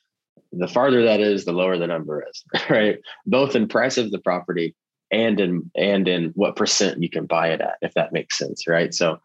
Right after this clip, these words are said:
property two hours from the city, I could, you know, realistically buy for, let's say, thirty cents or forty cents on the dollar. Whereas a property thirty minutes outside of Dallas, where I live right now, you know, I could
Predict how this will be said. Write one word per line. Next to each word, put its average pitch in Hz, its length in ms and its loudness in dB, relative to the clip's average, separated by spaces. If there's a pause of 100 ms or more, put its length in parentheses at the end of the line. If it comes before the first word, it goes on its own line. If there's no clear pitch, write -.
(420)
property 131 340 2
two 165 220 4
hours 110 240 4
from 107 160 -2
the 101 80 0
city, 95 460 0 (380)
I 123 100 2
could, 127 240 -2 (100)
you 110 120 2
know, 98 100 2
realistically 98 680 2
buy 87 520 0 (280)
for, 85 440 -2 (420)
let's - 240 -6
say, 90 360 0 (240)
thirty 120 220 4
cents - 300 -4
or 95 100 -6
forty 120 260 2
cents - 240 -8
on 85 140 -8
the 82 80 -6
dollar. 82 460 -2 (560)
Whereas 98 560 2
a 98 80 2
property 98 580 2 (160)
thirty 98 220 4
minutes 87 240 -2
outside 113 360 2
of 101 120 -2
Dallas, 82 440 0
where 85 160 0
I 82 40 2
live 82 180 0 (300)
right 85 160 -2
now, 92 400 0 (360)
you 92 80 0
know, 80 180 0 (220)
I 98 120 0
could - 240 -2